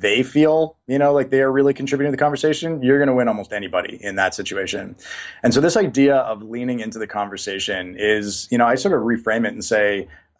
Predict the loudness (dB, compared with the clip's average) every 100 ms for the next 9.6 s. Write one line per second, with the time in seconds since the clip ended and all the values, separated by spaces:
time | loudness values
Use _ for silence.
0 | -2 0 0 -2 -6 -10 -2 2 4 2
1 | 0 -4 -2 -4 -4 -8 -6 -2 -2 -2
2 | -6 -8 -8 -4 -2 0 0 -2 -8 -8
3 | -6 0 2 2 2 0 -4 -6 -4 -4
4 | -4 -6 -8 -2 0 0 -4 -6 -2 0
5 | 2 -2 -2 0 2 2 0 -2 -2 -4
6 | -4 -8 -12 -4 -2 0 -2 -4 -2 -4
7 | -4 -6 -6 -2 -2 0 0 2 0 2
8 | 0 0 -2 0 0 -2 -2 -2 -2 -2
9 | -2 -4 2 2 2